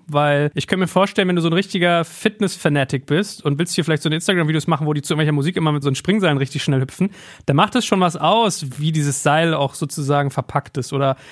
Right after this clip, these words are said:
ich muss grad dran denken, ich hatte mal irgendwie Kim Gloss im Podcast, die macht ja hier so Kisha Cosmetics, so Lipgloss und wir sind halt Fans, ne? Wenn die sich da ihren Lipgloss raufschmiert, so, und die Lippen glänzen, dann geht den Leuten das Herz auf. Also braucht es ein bisschen diese Emotionalisierung oder ist Snox zum Beispiel so das Gegenbeispiel? Man kann auch Tennissocken irgendwie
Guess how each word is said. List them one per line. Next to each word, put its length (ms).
ich 60
muss 160
grad 180
dran 140
denken, 240
ich 80
hatte 140
mal 80
irgendwie 160
Kim 180
Gloss 240
im 140
Podcast, 580
die 60
macht 180
ja 60
hier 100
so 100
Kisha 320
Cosmetics, 600
so 80
Lipgloss 600
und 300
wir 80
sind 140
halt 120
Fans, 460
ne? 160
Wenn 140
die 60
sich 140
da 80
ihren 200
Lipgloss 380
raufschmiert, 640
so, 120
und 120
die 60
Lippen 260
glänzen, 440
dann 160
geht 100
den 80
Leuten 120
das 120
Herz 240
auf. 260
Also 240
braucht 440
es 120
ein 120
bisschen 320
diese 180
Emotionalisierung 920
oder 340
ist 240
Snox 340
zum 100
Beispiel 200
so 60
das 160
Gegenbeispiel? 580
Man 140
kann 120
auch 120
Tennissocken 600
irgendwie 420